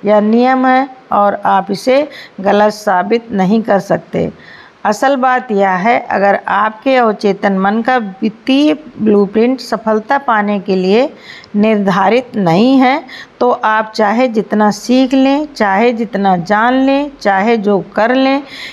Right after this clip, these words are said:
किसी चीज़ से ज़्यादा फ़र्क नहीं पड़ेगा। इस पुस्तक के पन्नों में हम आपके सामने यह रहस्य खोलेंगे कि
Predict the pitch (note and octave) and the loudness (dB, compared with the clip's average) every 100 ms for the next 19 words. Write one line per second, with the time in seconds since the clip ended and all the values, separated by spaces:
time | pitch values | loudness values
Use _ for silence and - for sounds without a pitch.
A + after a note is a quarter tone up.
0 | - C#4 - C#4+ A#3+ A#3+ G#3+ - A#3 A#3+ | -2 -2 2 0 0 0 0 0 0 0
1 | G3+ F#3 F3 G#3+ D4 - - - - - | 2 0 2 0 0 -6 -20 -20 -20 -20
2 | - A3 A#3+ A#3+ F4 - F#3 F#3 F#3 G#3+ | -4 -2 -2 -4 -16 -10 -4 0 2 0
3 | G#3 F#3+ E3+ D#3 D3+ D3+ - - - - | 2 2 2 2 -2 -4 -16 -20 -20 -20
4 | - - C#4+ D4+ - B3+ - B3+ B3 C4+ | -20 -4 -2 -2 -2 -4 0 -2 0 -4
5 | C4+ A3 G3+ A3+ B3 B3+ A#3 C4 C4 C4 | -2 -2 0 2 2 2 2 2 0 -2
6 | - - - - - G#3 G#3 - C4 C#4 | -10 -20 -20 -16 -4 -2 -2 -2 -2 -2
7 | C4+ A3 G3+ G#3+ A#3 G#3+ G3 F#3+ B3 B3 | 0 0 0 0 2 2 2 2 0 -2
8 | - C4+ C4 C4+ C4+ C#4+ D4 D4 - - | -2 0 2 2 0 0 0 -4 -20 -20
9 | - C#4 D#4 E4 | -4 0 0 -2